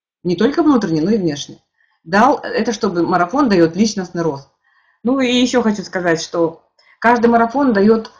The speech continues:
усиление предыдущего. Ну, естественно, надо работать над собой, повышать свою самооценку.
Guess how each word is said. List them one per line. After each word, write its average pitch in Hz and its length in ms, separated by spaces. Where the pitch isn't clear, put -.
усиление 214 480
предыдущего. 180 840
Ну, 277 100
естественно, 302 500
надо 214 200
работать 208 400
над 170 200
собой, 190 520
повышать 208 460
свою 208 180
самооценку. 160 1000